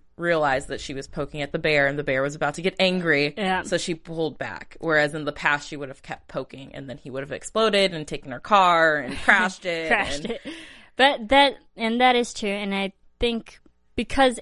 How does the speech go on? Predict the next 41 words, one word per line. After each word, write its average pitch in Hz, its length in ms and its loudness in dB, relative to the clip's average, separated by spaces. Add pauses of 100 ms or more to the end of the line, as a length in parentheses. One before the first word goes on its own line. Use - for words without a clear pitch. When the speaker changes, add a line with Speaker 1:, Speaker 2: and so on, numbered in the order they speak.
Speaker 2:
Amber 214 320 2
and 202 80 -2
Ryan, 202 240 0
they're 196 140 -2
in 190 160 -6
such 214 220 -6
a 196 40 -8
good 180 260 -10
place 196 300 -6
right 220 160 -4
now, 226 200 -2
like, 220 380 -10
all 254 160 2
they 370 120 2
really 196 440 -4
do 196 200 -4
need 180 280 -6
is - 260 -14
each - 240 -16
other. - 300 -16 (100)
Speaker 1:
Mm-hmm. 156 340 -12 (280)
Speaker 2:
Despite 220 560 0
not 196 320 0
having 214 340 2
your 247 160 2
whole, 233 520 2
all 220 220 6
your 226 120 0
friends 220 420 -2
and 220 160 -4
family 220 380 -2
there, 226 340 -2 (300)
you 220 180 -6
really 208 240 -2
just - 220 -14
need - 180 -16
each - 180 -16
other. - 280 -14
Speaker 1:
Yeah. 139 320 -10
Speaker 2:
And 190 100 -10
that's, - 420 -16